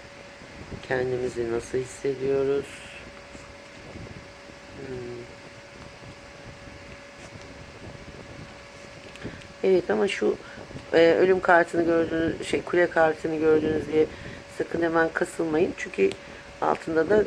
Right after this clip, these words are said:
güzel haberlerin müjdecisi değnek ası var. Şimdi sol taraf dediğim gibi partner. Partner Oğlak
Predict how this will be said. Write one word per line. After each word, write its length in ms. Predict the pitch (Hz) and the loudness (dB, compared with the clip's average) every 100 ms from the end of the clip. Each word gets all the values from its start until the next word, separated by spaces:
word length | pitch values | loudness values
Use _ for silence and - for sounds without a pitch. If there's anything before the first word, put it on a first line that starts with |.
| - | 0
güzel 260 | - 175 | 4 4
haberlerin 520 | 160 156 156 151 147 | 6 6 4 4 2
müjdecisi 800 | 147 151 139 143 131 131 - 214 208 - - - - - | 0 -4 0 0 0 -6 0 0 0 -10 -18 -18 -18 0
değnek 440 | 156 147 135 165 180 - | 2 2 2 2 2 -2
ası 300 | 127 - 120 | -6 -2 -4
var. 180 | 107 - - - - - - - - - - - - - - - - - - | -2 -6 -10 -12 -14 -16 -18 -16 -18 -16 -18 -18 -20 -16 -14 -12 -14 -14 -4
Şimdi 640 | - 247 208 190 185 185 | 0 2 10 12 12 10
sol 240 | 180 226 202 | 8 6 6
taraf 300 | 196 180 175 | 8 8 6
dediğim 320 | 170 156 156 | 2 0 -2
gibi 180 | 156 196 - - | 0 0 -2 0
partner. 360 | 147 - - - - | -2 -2 -14 -14 6
Partner 460 | 220 220 170 165 175 - - - - - - - - - - - | 6 6 2 0 0 -10 -16 -20 -18 -18 -18 -18 -16 -16 -4 8
Oğlak 880 | 208 208 185 170 180 - - - | 10 12 12 10 6 -2 -10 -10